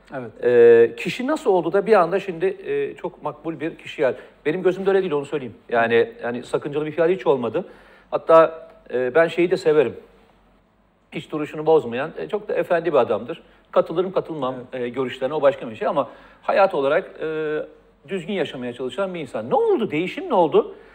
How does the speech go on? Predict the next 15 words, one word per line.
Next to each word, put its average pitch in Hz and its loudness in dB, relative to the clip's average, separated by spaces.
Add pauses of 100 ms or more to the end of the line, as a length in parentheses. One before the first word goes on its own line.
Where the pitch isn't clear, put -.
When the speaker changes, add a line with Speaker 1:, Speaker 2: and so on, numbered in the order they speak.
(240)
Speaker 2:
E, 139 2 (720)
iki 180 -6
grup 196 0 (120)
bir 202 6
araya 170 6
gelip 165 -4 (100)
aynı 180 4
masada 151 -2
oturdular. 117 -8
Speaker 1:
Şimdi 185 -10
bana 175 -6
göre 175 -4 (380)
bu 160 -10 (920)
şeyde 131 -10
böyle 104 -10